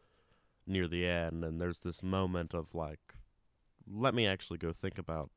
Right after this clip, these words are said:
what happened before this moment in this movie and what it means." And I can't tell whether I liked the movie more or less before or after recontextualization. Like, I,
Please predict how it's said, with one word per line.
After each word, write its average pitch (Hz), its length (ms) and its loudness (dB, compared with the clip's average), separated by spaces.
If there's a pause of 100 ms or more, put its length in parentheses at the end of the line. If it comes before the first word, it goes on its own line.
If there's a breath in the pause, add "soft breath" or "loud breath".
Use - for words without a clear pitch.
(500)
what 87 180 -2
happened 85 320 0
before 127 340 2
this 92 220 -2
moment 82 320 -2
in 80 60 -4
this 80 180 -4
movie 80 320 -2
and 80 140 -4
what 90 120 2
it 76 100 0
means." 87 580 0
And 87 100 -2
I 85 60 0
can't 151 280 -2 (200)
tell 147 440 0 (720 soft breath)
whether 110 220 6
I 98 60 4
liked 110 320 2
the 95 80 0
movie 120 360 4
more 110 360 6
or 98 60 4
less 104 340 2
before 104 440 2
or 90 220 2
after 110 380 0 (440)
recontextualization. 107 1400 0
Like, 92 240 2
I, 92 520 4